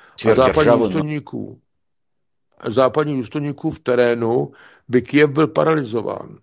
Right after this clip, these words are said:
Speaker 1: Nejedná se již o zástupný konflikt, je to otevřená válka proti Rusku. A zatímco svět poch-, prochází geopolitickým zlomem,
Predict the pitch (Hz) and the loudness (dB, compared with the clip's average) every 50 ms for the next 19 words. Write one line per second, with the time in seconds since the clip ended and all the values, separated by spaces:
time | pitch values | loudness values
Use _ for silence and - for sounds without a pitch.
0 | _ _ _ _ _ _ _ _ _ _ _ _ _ _ - 127 151 190 196 185 | _ _ _ _ _ _ _ _ _ _ _ _ _ _ 2 2 4 4 4 4
1 | 202 190 180 156 - 170 143 113 139 160 147 117 135 135 127 120 - 147 104 - | 4 2 2 2 0 -4 -4 -4 -6 -8 -4 -2 -2 -2 -2 -2 -6 -8 -8 -8
2 | 139 123 - 123 123 117 120 - 117 107 101 - - - 127 131 123 123 131 131 | -12 -8 -6 -8 -8 -6 -6 -6 -6 -6 -6 -12 -14 -12 -10 -6 2 2 2 2
3 | 131 _ - 151 147 - 131 113 - 135 123 110 143 139 139 131 120 123 123 120 | 2 _ 2 2 2 2 -2 -2 0 -2 0 0 0 0 0 2 2 0 0 0
4 | - 139 - - 120 104 - 131 120 120 117 - - - - - - - - _ | -2 -2 0 0 -2 0 0 -2 -2 -2 -8 -10 -16 -16 -16 -16 -16 -16 -18 _
5 | _ _ _ _ _ _ - - - - - _ _ 120 113 123 117 - 190 185 | _ _ _ _ _ _ -20 -20 -20 -20 -20 _ _ 2 2 2 4 4 2 2
6 | - 196 180 - - 190 185 - - 170 156 - - 180 165 151 147 143 131 - | 4 4 2 4 4 2 2 2 0 -4 -4 -2 -2 0 2 4 4 4 2 2
7 | - 143 139 - - 175 180 175 160 139 143 123 110 131 147 143 143 160 156 143 | 2 0 0 2 0 2 2 2 0 0 -4 -2 2 2 2 2 4 2 0 0
8 | - 131 - - - 147 127 107 120 147 156 156 135 - 90 92 | 0 -8 -16 -10 -8 -6 -6 -2 -2 -2 -2 -2 -4 -6 -6 -10